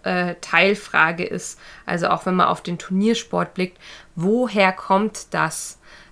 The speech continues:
Wer hat denn damit angefangen, die Pferde permanent an der Senkrechten zu fixieren? Äh, Boucher gilt zwar als einer der ersten, aber wahrscheinlich ist es nicht über ihn,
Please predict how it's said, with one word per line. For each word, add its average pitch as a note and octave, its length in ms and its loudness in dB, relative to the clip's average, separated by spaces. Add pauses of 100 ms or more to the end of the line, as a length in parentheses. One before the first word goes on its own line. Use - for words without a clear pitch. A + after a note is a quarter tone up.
Wer G#3+ 380 6
hat G#3+ 160 0
denn G#3 140 -2
damit F#3+ 320 0
angefangen, F#3+ 760 0
die F#3 120 -4
Pferde F#3+ 440 4
permanent F#3+ 840 2
an F3+ 380 -2
der F3+ 120 0
Senkrechten F3+ 640 -4
zu - 160 -8
fixieren? D#3+ 680 -8 (600)
Äh, F3+ 140 0
Boucher F#3 380 0
gilt C4 400 -2
zwar - 220 4
als G3+ 180 2
einer F#3+ 260 0
der - 240 0
ersten, C#4 580 2 (360)
aber G3+ 260 4
wahrscheinlich G3+ 720 2
ist G#3+ 120 -4
es G3 160 -6
nicht A3 280 -2
über G3 340 0
ihn, A#3 380 0